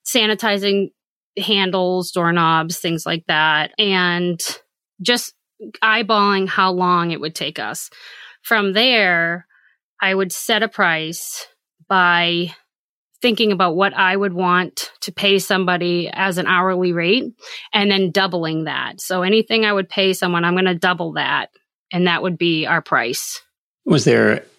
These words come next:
Speaker 2: an hourly rate that you were shooting for?
Speaker 1: Yeah. So for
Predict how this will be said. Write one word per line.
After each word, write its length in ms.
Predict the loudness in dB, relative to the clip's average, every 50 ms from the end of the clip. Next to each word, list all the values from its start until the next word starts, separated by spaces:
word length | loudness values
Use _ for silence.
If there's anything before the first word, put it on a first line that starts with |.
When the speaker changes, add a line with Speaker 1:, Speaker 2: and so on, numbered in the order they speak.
| _ _ _
Speaker 2:
an 200 | -4 0 0 2
hourly 460 | 2 2 2 2 2 2 2 2 2 2
rate 380 | 4 4 4 2 2 -2 -6 _ _ _ _
that 180 | -2 -2 2 2
you 60 | 4
were 120 | 4 4
shooting 280 | 4 4 4 4 2 4
for? 260 | 4 2 2 2 0 -2 -8 _ _ _ _ _ _ _ _ _ _ _ _ _ 2
Speaker 1:
Yeah. 280 | 2 4 4 4 2
So 300 | -2 -4 -2 0 0 0
for 240 | -2 -2 -4 -4 0